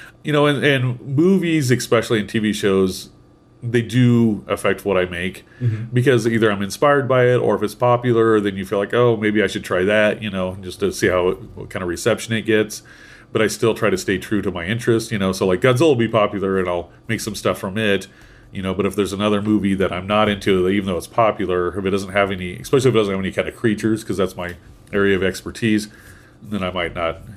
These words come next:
Speaker 1: go for that. But yeah, so I'm definitely excited about the new Godzilla movie. My wife has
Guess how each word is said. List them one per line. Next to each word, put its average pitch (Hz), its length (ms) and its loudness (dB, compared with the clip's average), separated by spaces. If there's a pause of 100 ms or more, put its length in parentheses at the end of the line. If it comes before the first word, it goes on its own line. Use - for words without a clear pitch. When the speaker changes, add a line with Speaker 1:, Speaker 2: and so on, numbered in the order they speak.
(140)
Speaker 1:
go 95 140 -4
for 90 120 -6
that. 87 300 -4
But 92 120 -4
yeah, 90 200 0
so 107 140 -4
I'm 101 60 -4
definitely 117 240 2
excited 113 220 2
about 107 180 0
the 107 40 -8
new 110 140 -2
Godzilla 104 400 2
movie. 101 480 0 (720)
My 92 220 -2
wife 98 520 0
has 95 240 -2